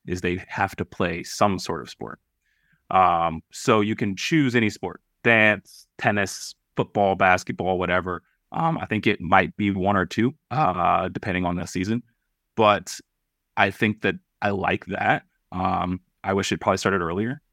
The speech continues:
because you don't have a choice of what to do when you go into P E class. If coach says running a mile today and you hate fucking running, like, you're running a mile today, right?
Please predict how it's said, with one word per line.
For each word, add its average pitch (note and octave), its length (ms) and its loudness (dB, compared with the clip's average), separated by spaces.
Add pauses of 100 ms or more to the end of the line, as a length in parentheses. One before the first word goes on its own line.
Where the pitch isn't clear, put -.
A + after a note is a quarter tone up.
(140)
because F#2+ 540 -2 (500)
you G#2 80 -4
don't A#2+ 160 6
have A2+ 140 0
a G2+ 40 0
choice A2 280 2
of F2+ 60 -10
what F2+ 120 -8
to F2+ 60 -10
do E2+ 260 -8
when F2+ 140 -6
you F#2 80 0
go F2+ 80 0
into F2 120 -4
P F2+ 200 -4
E - 20 -4
class. - 380 -8
If F2 200 -6
coach G2+ 240 0
says G2 140 0
running F#2+ 280 0
a F2 40 -2
mile G#2 240 6
today F2+ 320 -4
and F2 100 -6
you F2+ 100 -2
hate - 280 -2
fucking F#2 300 0
running, F#2 360 4
like, E2+ 160 -2
you're F#2 120 -8
running F2 200 -6
a F#2 120 -6
mile F#2+ 240 4
today, - 160 -12 (160)
right? - 320 -12